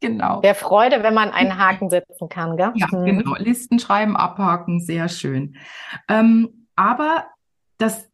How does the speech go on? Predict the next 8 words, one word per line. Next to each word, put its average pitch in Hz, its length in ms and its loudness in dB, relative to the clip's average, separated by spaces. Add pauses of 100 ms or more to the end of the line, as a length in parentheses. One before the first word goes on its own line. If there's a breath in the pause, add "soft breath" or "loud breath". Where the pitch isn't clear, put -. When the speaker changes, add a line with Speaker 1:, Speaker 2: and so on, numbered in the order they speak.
(120)
Speaker 1:
dient 311 420 2
eigentlich 262 640 -4
immer 277 280 2
so 247 120 -4
diesem 214 380 -2
Ziel 254 340 -2
der 240 140 0
Vollkommenheit. 185 960 -4